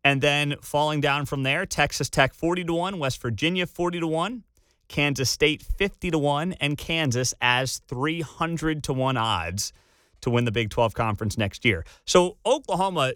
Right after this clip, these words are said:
to be clear, is a, is a big-time favorite compared to the other teams. I mean, I guess Texas is pretty close at two to one. For Oklahoma, what it basically means is four dollars wins you seven.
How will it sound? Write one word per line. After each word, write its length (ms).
to 100
be 100
clear, 280
is 120
a, 180
is 160
a 120
big-time 1040
favorite 540
compared 360
to 60
the 140
other 140
teams. 320
I 20
mean, 160
I 60
guess 440
Texas 380
is 120
pretty 200
close 320
at 100
two 140
to 60
one. 400
For 120
Oklahoma, 460
what 140
it 100
basically 460
means 280
is 120
four 260
dollars 400
wins 220
you 80
seven. 500